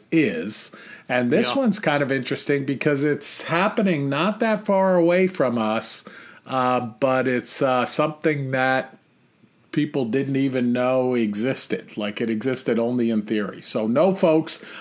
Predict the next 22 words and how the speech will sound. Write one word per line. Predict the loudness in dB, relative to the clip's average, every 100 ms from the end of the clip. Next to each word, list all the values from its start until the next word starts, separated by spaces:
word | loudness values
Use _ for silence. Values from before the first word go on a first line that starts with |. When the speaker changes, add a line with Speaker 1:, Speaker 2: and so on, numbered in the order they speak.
| -4
Speaker 1:
I'm | -2 2
not | 2 4 2 0
talking | 0 0 0 -2 0
about | 0 0 2
a |
giant | 2 2 4 2 0
meteor | 0 2 2 2 4
that's | 2 -2
going | -2 -2 0
to | -2
hit | 0 -2 0
the | 0
Earth. | 0 -4 -6
I | -6
know | -2 -2 0
that | -2
was | -2 -6
in | -6 -4
the | -4
news, | -4 -6 -8 -8
too. | -8 -10 -12 -14 -12 -12 -14 -12
Uh, | -6 -4 -2 -4